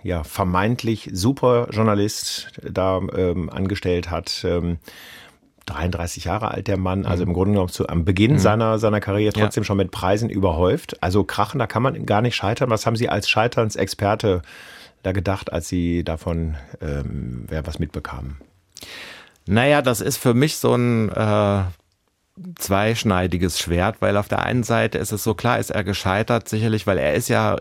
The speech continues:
Speaker 2: immer, er wurde mit Preisen überhäuft, hat brillant geschrieben, seine Geschichten waren konstellant und es war wirklich extrem gut, äh, was er, äh, auch an andere, äh, Zeitschriften ja gegeben hat, aber er hat einfach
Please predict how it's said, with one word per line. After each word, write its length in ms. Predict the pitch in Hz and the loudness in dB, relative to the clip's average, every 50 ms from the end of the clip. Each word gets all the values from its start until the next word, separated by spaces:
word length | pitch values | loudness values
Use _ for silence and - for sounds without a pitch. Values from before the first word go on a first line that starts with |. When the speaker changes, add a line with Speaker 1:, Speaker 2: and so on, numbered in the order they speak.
| - - | -2 0
Speaker 2:
immer, 440 | 123 127 139 127 127 123 123 123 - - - - | 2 2 4 4 4 4 2 2 0 -4 -4 -2
er 120 | 98 98 | 0 2
wurde 160 | 110 117 110 | 4 4 4
mit 160 | 107 101 - | 4 2 0
Preisen 360 | - - 90 98 113 123 117 113 | -2 -2 0 0 0 0 0 -2
überhäuft, 460 | 104 110 104 98 104 104 107 - - | 0 0 0 2 2 0 0 0 -2
hat 140 | 101 92 - | -4 -4 -2
brillant 360 | - 101 98 101 107 127 - | 0 0 2 2 2 0 -2
geschrieben, 520 | - 110 - - - 110 113 123 120 117 | -4 -4 -4 -6 -4 -2 -2 0 2 2
seine 240 | 107 101 98 98 92 | 2 2 0 0 0
Geschichten 480 | 92 - - 117 110 - - 110 104 101 | -2 -2 -4 -4 -6 -4 -4 -2 0 0
waren 160 | 104 104 104 | 0 0 0
konstellant 580 | - 110 101 - - 95 98 98 101 107 98 | 0 -2 -2 -2 -2 0 2 2 2 2 0
und 160 | - 95 95 - | 0 -2 -2 -4
es 220 | - - - - | -6 -6 -2 0
war 180 | 98 101 92 92 | 2 2 2 2
wirklich 400 | 110 - - 113 95 - - - - - - - - - - - - | 0 0 0 -2 -2 -4 -6 -10 -14 -18 -16 -16 -16 -18 -18 -10 -2
extrem 580 | - - - - - - - 107 113 117 117 92 | 0 0 2 0 0 0 2 4 4 4 4 2
gut, 360 | - 104 101 107 113 - - - - - - - - - - - | 2 4 4 4 4 2 -2 -12 -20 -20 -20 -20 -20 -12 -4 -2
äh, 120 | - 101 | 0 2
was 200 | 95 101 98 - | 2 2 2 0
er, 1120 | - - 101 95 95 95 92 - - 82 98 101 95 92 90 90 82 - - 98 90 87 85 | 0 0 0 2 2 2 0 0 0 0 0 2 2 2 0 0 -2 -2 -4 -4 -4 -6 -6
äh, 20 | - | -4
auch 220 | - 107 101 - | -2 -2 -2 -2
an 140 | 78 104 85 | -2 -2 -2
andere, 680 | - 113 123 113 101 101 98 90 92 - - 101 95 92 | -2 0 0 0 2 0 0 0 -2 -2 -2 -2 -2 -2
äh, 40 | 90 | -2
Zeitschriften 540 | - 104 98 92 - - 98 95 - - 101 | 0 0 0 0 0 -4 -6 -4 0 0 2
ja 120 | 98 92 | 2 2
gegeben 520 | 87 90 85 - 92 92 95 90 98 98 | 2 0 -2 0 0 2 2 2 2 2
hat, 220 | 104 117 - - - | 2 2 0 -2 -2
aber 540 | - 90 98 117 143 151 156 156 73 - - | 0 2 2 4 4 6 6 6 4 2 2
er 200 | - 98 104 107 | 0 0 2 2
hat 180 | 107 120 - - | 2 0 0 -2
einfach 400 | 104 98 104 - - 113 - | -2 -2 -2 -2 -4 -4 -4